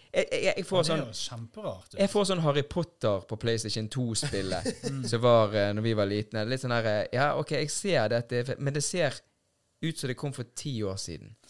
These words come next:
Speaker 2: Men det er sikkert
Speaker 1: Det
Speaker 2: vanskelig for de å gå tilbake i teknologi og liksom lage det
Speaker 1: Nei,
Speaker 2: som
Speaker 1: men det er jo
Speaker 2: de
Speaker 1: ikke
Speaker 2: gjorde.
Speaker 1: tilbake, de perfeksjonerer jo det. Og det er liksom, hvis du ser sånn så bare, altså Hercules og Aladdin og alt dette greier, det er jo perfekt! Det er liksom, det, dette er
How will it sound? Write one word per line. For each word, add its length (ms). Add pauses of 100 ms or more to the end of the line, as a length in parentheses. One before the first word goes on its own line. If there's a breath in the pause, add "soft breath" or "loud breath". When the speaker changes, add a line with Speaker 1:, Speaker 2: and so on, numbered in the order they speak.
(220 loud breath)
Speaker 2:
Men 80
det 80
er 20
sikkert 220
Speaker 1:
Det 20
Speaker 2:
vanskelig 400
for 100
de 60
å 60
gå 100
tilbake 540
i 100
teknologi 540 (100)
og 160
liksom 320
lage 240
det 60
Speaker 1:
Nei, 100
Speaker 2:
som 80
Speaker 1:
men 80
det 60
er 20
jo 60
Speaker 2:
de 80
Speaker 1:
ikke 100
Speaker 2:
gjorde. 140
Speaker 1:
tilbake, 480
de 100
perfeksjonerer 800
jo 80
det. 100
Og 60
det 80
er 80
liksom, 160
hvis 80
du 80
ser 400
sånn 160
så 160
bare, 380 (180)
altså 160
Hercules 840
og 120
Aladdin 560
og 80
alt 160
dette 80
greier, 160 (420 soft breath)
det 120
er 80
jo 20 (640)
perfekt! 920 (280)
Det 80
er 60
liksom, 240
det, 140
dette 240
er 180